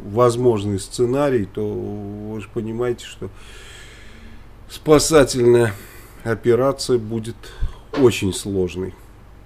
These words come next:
Потому что в Антарктиде щас зима. Так вот, <laughs> мир устроен, что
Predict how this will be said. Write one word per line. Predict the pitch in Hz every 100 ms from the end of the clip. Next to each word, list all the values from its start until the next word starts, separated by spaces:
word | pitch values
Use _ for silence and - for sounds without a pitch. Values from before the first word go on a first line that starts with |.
| - - - - - -
Потому | - 104 107 113
что | - 127
в | 120 123
Антарктиде | 117 117 104 98 - 110 120
щас | 117 - 104 - - - - - - - -
зима. | 87 85 82 82 98 120 117 87 76 - - - - - - -
Так | 92 87 -
вот, | 90
<laughs> | 113
мир | 120 185 135
устроен, | 117 - 127 185 180
что | 143 - 101